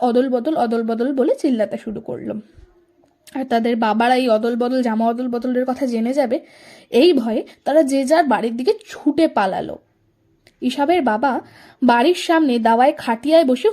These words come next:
হুঁকো খাচ্ছিলেন। তিনি ওদের ডাকলেন, "তোমরা বন্ধুদের কাছ থেকে পালিয়ে আসছো কেন? আমার কাছে এসে বসো।"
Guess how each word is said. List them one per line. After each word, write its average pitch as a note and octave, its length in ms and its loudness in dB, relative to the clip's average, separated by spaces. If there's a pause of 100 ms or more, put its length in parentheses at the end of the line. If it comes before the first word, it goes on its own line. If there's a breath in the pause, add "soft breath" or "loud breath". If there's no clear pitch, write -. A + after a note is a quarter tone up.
হুঁকো C4+ 180 2
খাচ্ছিলেন। A3 600 -8 (420 soft breath)
তিনি D4+ 300 4
ওদের A#3 300 0
ডাকলেন, G#3 460 -8 (340 soft breath)
"তোমরা B3+ 320 4
বন্ধুদের C4 560 2
কাছ C4+ 280 -2
থেকে E4+ 220 -2
পালিয়ে D4 440 0
আসছো F#4+ 300 -2
কেন? F#4+ 200 -2 (760)
আমার A#3 340 0
কাছে C#4+ 320 -2
এসে C#4+ 220 0
বসো।" C#4+ 440 0